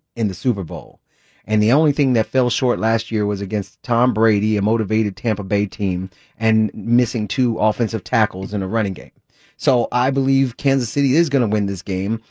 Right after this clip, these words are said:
I believe that Buffalo's gonna go in there and realize that Kansas City is the real deal, and it's gonna, they're gonna get the full metal jacket today.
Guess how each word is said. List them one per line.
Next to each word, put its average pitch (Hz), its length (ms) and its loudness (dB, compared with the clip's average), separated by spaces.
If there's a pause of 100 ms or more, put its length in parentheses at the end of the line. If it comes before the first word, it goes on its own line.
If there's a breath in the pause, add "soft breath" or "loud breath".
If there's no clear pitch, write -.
(160)
I 117 120 2
believe 123 440 2
that 113 280 2
Buffalo's 117 380 0
gonna 113 180 0
go 117 220 2
in 117 140 2
there 110 220 0
and 104 160 -2
realize 110 480 2
that 95 300 -4
Kansas 117 320 0
City 117 240 -2
is 110 140 -4
the 104 100 -8
real 113 260 -2
deal, 110 480 -2
and 107 160 -8
it's 101 120 -10
gonna, 113 280 -2
they're 113 220 0
gonna 110 160 0
get 101 200 -4
the 98 60 -12
full 110 300 0
metal 101 260 -2
jacket 101 400 -4
today. 87 380 -12